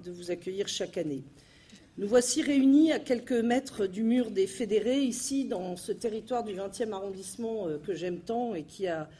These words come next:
vu les dernières, euh, barricades de la commune, qui a vu, euh, la résistance, euh, du groupe Manouchian. Nous sommes, euh, réunis ici, après ce long cheminement dans ce lieu de mémoire, auprès des tombes des frères et des sœurs remarquables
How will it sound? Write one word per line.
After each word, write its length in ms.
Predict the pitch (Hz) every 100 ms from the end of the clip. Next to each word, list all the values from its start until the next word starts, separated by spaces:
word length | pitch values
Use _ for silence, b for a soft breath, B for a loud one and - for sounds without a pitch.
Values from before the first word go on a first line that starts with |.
| B B B
vu 180 | 165 214
les 140 | 208
dernières, 560 | 202 214 214 220 214 214
euh, 240 | 185 180
barricades 580 | 175 180 190 208 220 202
de 80 | 190
la 140 | 185
commune, 580 | 185 240 208 247 262 220 - B B B B B
qui 120 | -
a 60 | 190
vu, 340 | 185 220 220
euh, 100 | 202
la 120 | 185 190
résistance, 760 | 220 185 214 - 226 220 -
euh, 140 | 190 170
du 140 | 170
groupe 320 | 180 220 -
Manouchian. 580 | 190 190 175 - 233 240
Nous 140 | 220
sommes, 360 | 190 - 233 226
euh, 200 | 202 180
réunis 500 | 180 214 233 240 254
ici, 460 | 226 - 254 277 -
après 480 | - - 226 214 202
ce 340 | - 190 185
long 240 | 185 233
cheminement 640 | 269 - 214 214 208 214 226
dans 140 | 185
ce 480 | - 220 180 170 165
lieu 260 | 170 226
de 100 | 208
mémoire, 520 | 208 196 196 190 220 - B B B B B
auprès 320 | 180 - 277
des 140 | 233
tombes 420 | 233 285 294 285 - - 175
des 120 | 202
frères 400 | - 262 262 220
et 80 | 220
des 100 | 214
sœurs 360 | - 254 226 -
remarquables 760 | 254 254 220 - 208 208 233